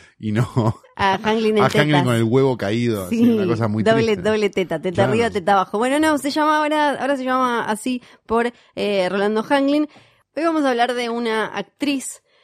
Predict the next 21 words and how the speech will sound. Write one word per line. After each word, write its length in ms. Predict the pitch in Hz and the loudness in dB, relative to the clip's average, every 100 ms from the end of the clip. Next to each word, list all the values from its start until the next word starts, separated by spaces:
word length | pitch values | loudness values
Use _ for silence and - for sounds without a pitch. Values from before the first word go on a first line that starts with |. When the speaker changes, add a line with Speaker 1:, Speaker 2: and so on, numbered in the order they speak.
| _ _ | _ _
Speaker 2:
que, 340 | 247 240 247 - | -2 -2 -2 -6
eh, 280 | 220 208 202 | -4 -4 -4
cuya 180 | 240 254 | -2 -4
historia 480 | 247 311 294 311 311 _ _ | 0 0 2 -2 -4 _ _
tiene 260 | 262 262 | 0 0
tres 240 | 233 277 262 | 2 -2 0
partes. 360 | 196 170 170 | 0 0 -2
En 80 | 202 | -4
realidad, 320 | 214 254 302 - | -2 -2 -2 -2
no 480 | 247 277 269 269 240 | -2 0 0 0 -2
su 100 | 226 | -6
historia, 340 | - 233 240 | -4 -2 0
sino 280 | 190 202 214 - | -2 -2 -4 -4
la 180 | 196 185 | -2 0
lectura 600 | 190 175 - 240 226 208 - | 0 -2 -6 -2 -2 -2 -4
de 240 | 190 175 | -6 -4
quién 260 | 202 196 196 | 0 0 0
fue. 320 | - 160 143 _ _ | -6 -10 -10 _ _
Ella 240 | 214 233 233 | -6 -4 -4
se 160 | 226 | -6
llama 480 | 208 214 220 226 | -4 0 0 -2